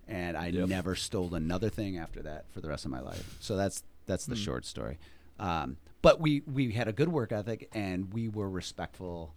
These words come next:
Speaker 3: Yeah.
Speaker 1: to authority for the most part. Like, you know, yeah, we were probably punks to some degree, but
Speaker 3: Mm-hmm.
Speaker 1: at the end of the day, we respected cops, we respected authority, even if we, uh,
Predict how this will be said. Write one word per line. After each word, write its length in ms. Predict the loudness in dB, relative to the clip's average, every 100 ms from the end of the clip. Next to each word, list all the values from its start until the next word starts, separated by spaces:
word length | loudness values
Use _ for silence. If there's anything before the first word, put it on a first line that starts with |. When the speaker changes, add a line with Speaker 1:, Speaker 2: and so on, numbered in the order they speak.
| -10
Speaker 3:
Yeah. 80 | -8 -8 -12 -4
Speaker 1:
to 180 | -4
authority 460 | -2 -6 -8 -8 -10 -2
for 280 | 4 6 6
the 100 | 4
most 460 | 4 2 -2 -8 -10
part. 300 | -10 -10 -14 -12
Like, 240 | -2 -2 0
you 100 | 0
know, 160 | 0 0
yeah, 360 | 2 2 2
we 160 | 0 -2
were 60 |
probably 440 | -2 -2 -2 -2 -4
punks 480 | -4 -2 -2 -2 -6
to 100 | -6
some 240 | -2 -2
degree, 320 | -4 -6 -6
but 200 | -6 -6 -6 -6
Speaker 3:
Mm-hmm. 240 | -4 0
Speaker 1:
at 100 | 2
the 140 | 6 8
end 100 | 8
of 60 |
the 80 | 2
day, 200 | 0 0
we 140 | -2
respected 460 | -6 -8 -10 -10 -10
cops, 640 | -8 -8 -6 -6 -6 -8 -2
we 300 | 0 0 -4 -12 -12
respected 460 | -10 -4 -4 -2 -4
authority, 880 | -2 -2 0 -2 -4 -4 -6 -8 -10 -10 -4
even 220 | 2 2
if 140 | 2
we, 180 | 0
uh, 80 | 2